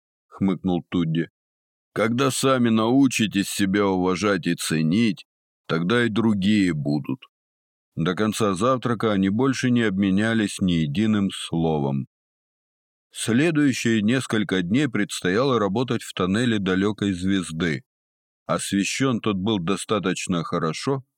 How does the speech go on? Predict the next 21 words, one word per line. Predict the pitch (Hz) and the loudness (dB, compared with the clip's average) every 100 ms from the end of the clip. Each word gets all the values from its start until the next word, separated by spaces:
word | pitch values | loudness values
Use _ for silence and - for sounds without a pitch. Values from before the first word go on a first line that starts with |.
| _ - | _ -4
но | 113 | -4
подсветка | 117 113 - 113 131 135 117 | 0 -4 -2 0 0 0 -2
для | 101 98 | 0 0
рисования | 90 - 95 117 120 101 | 0 -2 0 0 0 -2
все | - | -2
равно | 90 95 110 | -2 0 -2
требовалась. | - 101 92 87 87 85 82 - _ _ _ _ _ _ | -2 -2 0 0 0 0 -4 -8 _ _ _ _ _ _
Пока | 92 95 127 | -4 0 -2
шли | - 131 135 | 0 0 0
до | 110 | 2
места | 110 113 - 101 | 0 0 0 0
работы, | 98 101 135 120 | 0 0 0 0
не | 101 95 | 0 0
встретили | - 113 131 123 107 | -2 -2 -2 0 0
и | 101 | 2
не | 90 | 2
услышали | 85 80 - 113 123 - 98 87 | 0 -2 -2 -2 -2 0 0 0
никого | 85 76 87 104 113 | -2 -2 -2 0 -2
из | - | -2
подземного | 85 78 101 104 98 95 | -6 -4 -2 0 0 0
народа. | 92 87 82 76 71 | 0 0 0 -2 -6